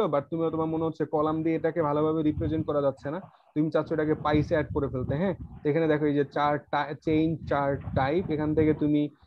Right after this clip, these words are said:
এটাকে, আহ, যদি হায়ারার্কিতে করতে চাও, সে hierarchy বিভিন্ন design আছে আবার এখানটাতে,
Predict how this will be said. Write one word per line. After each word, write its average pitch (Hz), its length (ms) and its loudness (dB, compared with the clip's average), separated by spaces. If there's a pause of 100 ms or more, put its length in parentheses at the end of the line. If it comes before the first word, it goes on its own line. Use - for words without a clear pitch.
(140)
এটাকে, 143 480 0
আহ, 131 100 0
যদি 135 220 0
হায়ারার্কিতে 143 840 0 (540)
করতে 147 260 -2
চাও, 139 240 2
সে 139 120 0
hierarchy 139 580 0
বিভিন্ন 196 360 0
design 160 420 2
আছে 135 180 -2
আবার 131 120 0
এখানটাতে, 131 520 -2